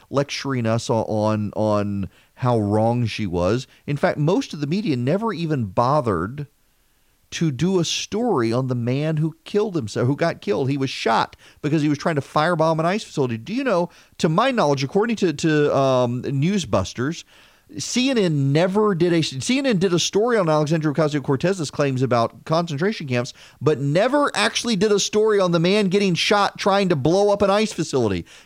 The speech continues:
Did not cover that story at all. And did not cover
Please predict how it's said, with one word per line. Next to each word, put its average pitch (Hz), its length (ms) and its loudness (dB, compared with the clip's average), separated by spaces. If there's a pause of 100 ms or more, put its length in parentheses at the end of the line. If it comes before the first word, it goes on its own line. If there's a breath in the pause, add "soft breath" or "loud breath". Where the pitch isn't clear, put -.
(120)
Did 220 280 2
not 214 340 2
cover 196 300 2
that 185 240 2
story 175 400 2
at 151 240 2
all. 117 500 0 (2250 loud breath)
And 139 320 0
did 220 260 2
not 208 380 0
cover 147 480 2